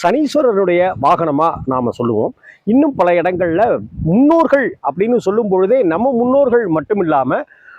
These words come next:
அஹ், சித்த புருஷர்கள், மகான்கள், அஹ், மகரிஷிகள், ரிஷிகள் அப்படின்னு எல்லாமே சொல்லுவார், சொல்றது உண்டு. இங்க நம்ம கோவில்ல யானைகள் இருக்கும். கோவில்ல ஒவ்வொரு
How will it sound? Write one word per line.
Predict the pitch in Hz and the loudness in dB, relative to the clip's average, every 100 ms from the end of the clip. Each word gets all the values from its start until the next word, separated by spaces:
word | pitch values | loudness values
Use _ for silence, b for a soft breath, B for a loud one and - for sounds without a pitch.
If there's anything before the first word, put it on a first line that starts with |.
| B | B
அஹ், | 165 170 165 156 | 4 4 4 0
சித்த | 127 - 180 240 | -4 -6 -2 -2
புருஷர்கள், | 156 139 147 113 135 131 - | 0 -4 -4 -2 -2 -2 -6
மகான்கள், | 123 147 202 202 147 131 135 101 139 156 | -2 0 2 2 0 -2 -4 -6 -10 -6
அஹ், | 139 120 | -2 0
மகரிஷிகள், | 123 147 220 220 - 131 135 120 _ b b b | -2 2 2 0 -2 -2 -2 -4 _ b b b
ரிஷிகள் | 175 180 247 151 131 92 - | -4 -2 -2 -2 -4 -6 -8
அப்படின்னு | - 170 160 | -4 -2 0
எல்லாமே | 156 165 226 240 117 101 | 0 2 2 0 -2 -4
சொல்லுவார், | - 139 139 127 | -4 -2 -2 -2
சொல்றது | - 147 135 107 | -2 -4 -2 -4
உண்டு. | 92 90 _ B B B B _ - 165 | -4 -6 _ B B B B _ -14 -14
இங்க | - 110 131 123 | -6 -2 0 0
நம்ம | 131 131 - | 0 -4 2
கோவில்ல | 240 294 285 240 220 | 4 4 4 2 4
யானைகள் | 170 202 247 180 | 4 4 4 0
இருக்கும். | 147 107 98 - - - | -2 -4 -4 -6 -10 -6
கோவில்ல | 170 196 190 190 | 0 2 2 2
ஒவ்வொரு | 180 160 165 | 2 0 -2